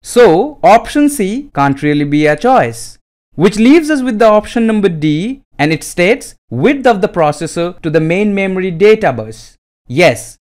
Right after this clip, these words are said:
that is the correct option. However, till now we haven't studied about the data bus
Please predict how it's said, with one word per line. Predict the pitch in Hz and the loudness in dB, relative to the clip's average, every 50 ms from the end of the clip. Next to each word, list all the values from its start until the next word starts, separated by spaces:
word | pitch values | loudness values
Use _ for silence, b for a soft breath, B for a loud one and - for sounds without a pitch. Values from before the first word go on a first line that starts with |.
| _ _ | _ _
that | - 127 160 180 | -4 -2 0 0
is | 285 311 254 | 0 0 0
the | 254 | -2
correct | 220 - 180 156 156 147 - - | -2 0 2 2 2 0 -2 -4
option. | 131 127 120 - - - 117 104 95 104 - _ _ _ _ _ _ _ - | -4 -4 -4 -6 -14 -14 -14 -14 -14 -16 -20 _ _ _ _ _ _ _ 0
However, | 196 240 302 320 269 190 151 131 117 117 123 151 247 302 - _ _ _ - | 2 2 4 4 4 4 2 2 0 -2 -4 -6 -6 -10 -14 _ _ _ -2
till | 269 302 311 311 311 | -2 0 0 0 0
now | 285 285 277 277 277 277 277 | 0 0 0 2 0 0 0
we | 240 208 220 220 | -2 -2 -4 -4
haven't | 220 214 202 214 220 233 262 254 240 | -4 -4 -2 -2 0 0 -2 -4 -4
studied | - - 196 180 185 190 180 | -4 -6 -4 -4 -4 -4 -6
about | 175 156 156 151 151 147 147 | -4 -2 0 0 -2 -2 -2
the | 147 147 | -4 -4
data | 127 131 135 131 120 151 151 | -2 -2 -4 -2 -2 -4 -6
bus | 151 170 202 247 240 - - | -4 -4 -4 -6 -6 -10 -20